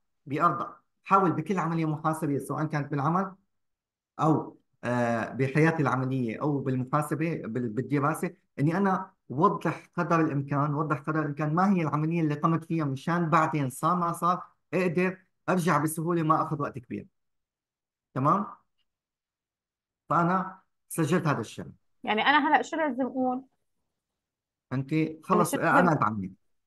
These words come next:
Speaker 1: ما في مشكلة. أنا قلت عنك.
Speaker 2: يعني مش، يعني أنا، آه، يعني أمير مش ب-، بكتب هيك مثل ما إنه مكتوب بوجهي، مثل ما أنت حكيت.
Speaker 1: هلا شوفي، أنا بعطيكي مثال. الشرح دايمًا بيعود لل-، لل-، الطالب أو للمحاسب.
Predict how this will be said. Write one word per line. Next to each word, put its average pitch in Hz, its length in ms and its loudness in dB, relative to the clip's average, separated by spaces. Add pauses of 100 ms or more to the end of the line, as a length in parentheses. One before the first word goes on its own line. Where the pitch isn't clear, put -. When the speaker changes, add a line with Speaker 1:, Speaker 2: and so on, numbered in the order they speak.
(100)
Speaker 1:
ما 143 100 2
في 135 100 -2
مشكلة. - 280 -6 (140)
أنا 143 140 2
قلت 123 140 -2
عنك. 110 240 -4 (360)
Speaker 2:
يعني 240 280 6
مش، 262 220 2
يعني 208 260 4
أنا، 240 180 2
آه، 226 260 4
يعني 214 220 0
أمير 247 380 0
مش 285 220 -6
ب-، 214 360 -2
بكتب 262 400 2
هيك 247 240 6
مثل 226 180 0
ما 220 80 4
إنه 226 120 2
مكتوب 220 520 2
بوجهي، 220 320 4
مثل 254 220 -2
ما 262 120 0
أنت 285 160 0
حكيت. 196 440 -4 (1300)
Speaker 1:
هلا 143 160 6
شوفي، 160 380 2 (340)
أنا 156 120 4
بعطيكي 185 380 2
مثال. 160 360 4
الشرح 180 360 -4
دايمًا 180 280 2
بيعود 160 540 2 (160)
لل-، 165 520 2
لل-، 131 420 -4
الطالب 151 760 2
أو 160 120 0
للمحاسب. 147 640 -2